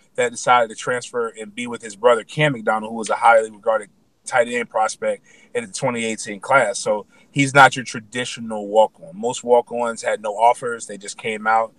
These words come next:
And even then, we've seen a walk-on win a Heisman Trophy, um, in, in recent history. So we can't just say, "Oh, he's a walk-on," just disregard it. Um, so the quarterback seg is there, and then obviously with Horny-, Hornibrook,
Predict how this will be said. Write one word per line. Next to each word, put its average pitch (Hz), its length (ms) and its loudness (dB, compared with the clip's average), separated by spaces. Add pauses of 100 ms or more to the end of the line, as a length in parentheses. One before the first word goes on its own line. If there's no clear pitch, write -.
(360)
And 247 160 2
even 233 180 4
then, 151 320 2
we've 175 180 -2
seen 175 460 -2
a 139 80 4
walk-on 139 420 0
win 131 140 0
a 127 40 0
Heisman 127 340 0
Trophy, - 320 -6 (400)
um, 107 360 -6
in, 104 320 -16
in 107 200 -14
recent 110 360 -8
history. 87 400 -10
So 98 360 -2 (340)
we 123 80 0
can't 139 300 6
just 127 320 -2
say, 113 560 6 (180)
"Oh, 113 220 4
he's 117 100 -6
a 110 60 -6
walk-on," 110 500 2
just - 180 -18
disregard 110 500 0
it. - 400 -18
Um, 107 360 -6
so 120 220 -2
the 107 80 -16
quarterback 139 420 6
seg 127 480 0
is 113 140 -16
there, 120 300 0
and 113 160 -12
then 113 140 -10
obviously 113 380 -6
with 110 140 -14
Horny-, 120 240 -10 (520)
Hornibrook, 135 480 2